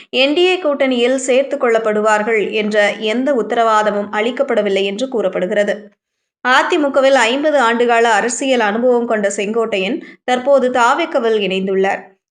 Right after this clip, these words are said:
கடந்த சில மாதங்களாகவே எடப்பாடி பழனிசாமி மீது அதிருப்தியில் இருந்த அவர், பாஜகவுடன் இணக்கமாக இருந்து வந்தார். இதனால், அதிமுகவில் இருந்து நீக்கப்பட்ட பின், செங்கோட்டையனின் பாதை தேசிய கட்சியுடன் இருக்குமா என்ற கேள்விகள் எழுந்தது.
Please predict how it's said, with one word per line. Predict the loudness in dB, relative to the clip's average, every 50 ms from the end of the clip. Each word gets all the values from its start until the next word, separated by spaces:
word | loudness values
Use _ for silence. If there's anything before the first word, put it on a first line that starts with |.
| _ -2
கடந்த | 0 0 2 0 0
சில | 0 0 0 0
மாதங்களாகவே | 2 2 2 2 0 0 0 2 2 2 2 0 0 0 2 2 2
எடப்பாடி | 0 0 0 0 0 0 0 0
பழனிசாமி | 0 0 0 0 -2 -4 -2 -2 -2 0 0 0
மீது | -2 -2 -2 0 0 2 2 2
அதிருப்தியில் | 0 0 -2 -4 -4 -2 -2 0 0 0
இருந்த | 0 -2 -2 0 0 0
அவர், | 0 0 0 0 0 -2 -4 -10 -18 -14 _ 0 2
பாஜகவுடன் | 2 4 2 2 2 0 0 2 2 2 2 2 2 0 0 0 0
இணக்கமாக | -2 -2 -4 -4 -2 0 0 0 0 0
இருந்து | 0 0 -2 -2
வந்தார். | -2 -2 -2 0 0 0 -2 -2 -8 _ _ _ _ _ -4
இதனால், | 0 0 2 4 4 4 6 6 4 4 4
அதிமுகவில் | 4 2 2 0 0 0 0 0 2 2 2 4 4 2
இருந்து | 2 2 2 0 0
நீக்கப்பட்ட | 0 -2 -2 -2 -2 -2 -2 -2 -2 -2 -2
பின், | -2 -2 -2 -2 -2 -2
செங்கோட்டையனின் | -2 -2 0 0 0 -2 0 0 0 0 2 0 0 -2 0 0
பாதை | 0 2 2 2 0 0
தேசிய | 0 2 2 2 0 0 -2 -2 -2
கட்சியுடன் | -2 -2 -4 -4 -2 -2 0 0 0 0 -2 -2 -2
இருக்குமா | -4 -4 -2 -2 0 0 0
என்ற | 0 0 -2 -2
கேள்விகள் | -4 -2 -2 -2 -2 -2 -2 -2 0 -2 0
எழுந்தது. | 0 -2 -2 -2 -2 -2 0 0 -2